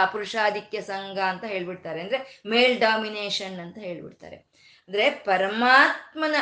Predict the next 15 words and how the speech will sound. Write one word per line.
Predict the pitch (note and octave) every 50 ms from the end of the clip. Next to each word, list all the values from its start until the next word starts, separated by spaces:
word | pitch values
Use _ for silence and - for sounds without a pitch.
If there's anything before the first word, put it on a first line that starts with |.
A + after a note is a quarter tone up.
| - - -
ಐಶ್ವರ್ಯಗಳು | A3 A3 A#3 C4+ C#4 - - A#3+ A#3+ C4 A#3+ A#3+ B3 A#3 G#3+ G#3 G#3 B3 E4+ A4+ - - - - _ _ _
ಪರಮಾತ್ಮನನ್ನೇ | A3 A3 G#3 G#3 A3 A#3+ C4+ D4+ F#4+ F#4 - - F#4 F#4 F#4 F4+ F4+ F#4 G4 G#4+
ಸೇವಿಸ್ಕೊಳ್ತಾ | - - D#4 C#4+ C#4 D4+ F4 F#4+ - - - - F4 F4 F4 E4+ E4+ F4 E4
ಇದೆ | D#4+ D#4 D4+ D4+ D4+
ಅಂತ | D4 C#4+ C#4 C#4 C#4
ಹೇಳೋ | C4 B3+ B3+ C4 C#4 C#4+ C#4+
ಅಂತ | C#4+ C4+ C4 C4+ C4 B3 A#3+
ಒಂದು | A#3 A3 G#3 G3
ಅರ್ಥವೇ | G3 G#3 G#3 - - C#4+ C#4+ C#4 C4+ C4+
ಹೊರ್ತು | A#3+ A3+ A3 A3 - - D4+ C4 - - - - - _
ಇಲ್ಲಿ | A3+ A#3 B3 B3
ಯಾವುದೇ | A#3 A3 G#3 G#3+ A#3+ C4 B3+ C#4 C#4
ಒಂದು | C4 B3 A#3+ A3+ A3+ A3 G#3
ಮಹಿಳಾ | G#3 G#3 G3+ G3+ G3+ G3 G3+ F#3 G3+ B3 C4 C4 C4 C4 B3 A#3 A3 G#3 G3+
ಒಂದು, | G3+ G3 G3 F#3+ F3+ F#3+ F#3 F3+ F3+ F3 F3 F3